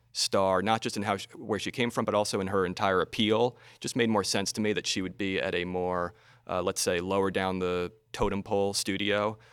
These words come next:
more of a Poverty Row kind of studio. So that's where Kinescope, fictional studio, came from. Everyone there is fictional. The way they make movies, you know, when she arrives on set the first day is, you know, th-,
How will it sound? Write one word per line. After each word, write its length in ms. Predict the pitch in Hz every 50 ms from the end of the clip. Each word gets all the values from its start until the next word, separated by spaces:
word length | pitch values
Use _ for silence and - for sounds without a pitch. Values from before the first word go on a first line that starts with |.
| - - _ _ _ _ _ _ _ 127
more 260 | 135 147 156 160 151
of 60 | 120
a 40 | 110
Poverty 380 | - - 113 107 107 104 98
Row 300 | 98 92 98 98 98 101
kind 200 | - - 110 95
of 60 | 90 -
studio. 480 | - - 101 98 98 98 101 98 98
So 360 | 101 - - 98 92 92 87 -
that's 340 | - 104 98 92 - - -
where 460 | 98 98 90 87 87 87 85 85 - - _ -
Kinescope, 500 | - - 110 - - - - 90 82 87
fictional 400 | - - 120 113 - - 98 87
studio, 600 | 87 - - 92 85 - 87 85 85 85 82 82 - _ - -
came 180 | 107 87 80
from. 220 | 80 - 90 90 87
Everyone 320 | 87 - 95 90 87 85
there 180 | 87 85 85 82
is 120 | 80 -
fictional. 580 | - - - - - - 87 82 82 80 82 82
The 100 | - 87
way 180 | 87 87 87
they 320 | 85 87 87 87 85 85 82
make 260 | 90 87 85 80 - -
movies, 580 | 90 82 82 78 80 82 82 80 80 - - -
you 80 | - 92
know, 100 | 82 82
when 120 | 82 82
she 100 | - -
arrives 300 | 90 87 85 82 80 -
on 60 | 85 82
set 340 | - - 107 95 85 - - _ _
the 60 | -
first 320 | - - 98 82 87 - -
day 340 | - 104 101 101 98 95 90
is, 280 | - - - - - - - - - - - - - - - _
you 140 | - 107 92
know, 160 | 85 82 78
th-, 160 | 71 - -